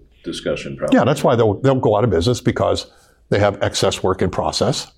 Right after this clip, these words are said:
Speaker 2: because they have excess obsolescence, because they have uncollectible accounts receivables,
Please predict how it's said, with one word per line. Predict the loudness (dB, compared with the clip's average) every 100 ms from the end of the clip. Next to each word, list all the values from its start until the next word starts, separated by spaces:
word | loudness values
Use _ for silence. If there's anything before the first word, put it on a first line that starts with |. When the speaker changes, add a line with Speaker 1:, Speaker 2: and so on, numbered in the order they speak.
| _
Speaker 2:
because | -2 0 0
they | 0 0
have | 0
excess | -2 -4 -2 -4 -2
obsolescence, | -2 0 0 0 0 -2 -2 -8 _ -20 -16 -16 -18 _ _
because | -2 0 2 2
they | 2
have | 2 2 0 -14 -20 -20 _ -2
uncollectible | 0 0 0 0 0 2 2
accounts | 2 -2 -2
receivables, | -2 0 0 0 2 0 -2